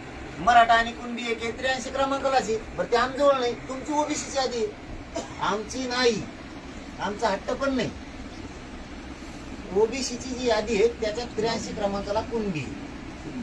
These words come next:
त्यावेळेची, आजची जी जनगणना आहे, तुम्हाला महत्वाचा शब्द सांगतोय, आजची जी लोकसंख्या म्हणतो छगन भुजबळ उदाहरणार्थ साठ टक्के तर बरं, साठ तर साठ, जाऊ दे, किंवा म्हणून तेवढी इथून पुढे साठ टक्के. आम्ही धरून साठ टक्के,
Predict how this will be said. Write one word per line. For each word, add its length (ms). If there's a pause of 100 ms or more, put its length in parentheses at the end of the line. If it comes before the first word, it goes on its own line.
(800)
त्यावेळेची, 520
आजची 380
जी 120
जनगणना 440
आहे, 100
तुम्हाला 240
महत्वाचा 400
शब्द 220
सांगतोय, 340 (960)
आजची 400
जी 140
लोकसंख्या 400
म्हणतो 360
छगन 280
भुजबळ 180
उदाहरणार्थ 460
साठ 300
टक्के 200
तर 60
बरं, 140
साठ 320
तर 40
साठ, 240
जाऊ 180
दे, 60
किंवा 200
म्हणून 240
तेवढी 260
इथून 200
पुढे 360 (480)
साठ 240
टक्के. 280 (640)
आम्ही 280
धरून 300
साठ 280
टक्के, 320